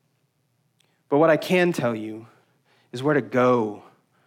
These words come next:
when you're hungry, who to turn to when you're in need. When you know you need to be satisfied and you don't know what to do about it,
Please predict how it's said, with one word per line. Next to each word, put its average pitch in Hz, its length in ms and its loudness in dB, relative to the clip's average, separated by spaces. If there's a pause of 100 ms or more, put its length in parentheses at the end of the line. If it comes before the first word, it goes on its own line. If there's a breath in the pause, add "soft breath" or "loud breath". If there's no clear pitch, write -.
(140)
when 120 120 -8
you're 110 120 -10
hungry, 107 500 -16 (1200)
who 165 120 2
to 151 100 2
turn 143 360 -2
to 117 460 -4 (240)
when 131 140 -4
you're 123 160 0
in 113 120 -4
need. 98 380 -14 (2000)
When 143 160 2
you 175 140 6
know 151 600 4 (160 loud breath)
you 151 180 0
need 170 460 4
to 202 120 0
be 170 140 0
satisfied 156 800 2
and 147 160 0
you 143 60 -4
don't 170 340 2
know 175 140 4
what 170 180 2
to 160 100 -2
do 156 260 4
about 123 300 2
it, 131 300 -4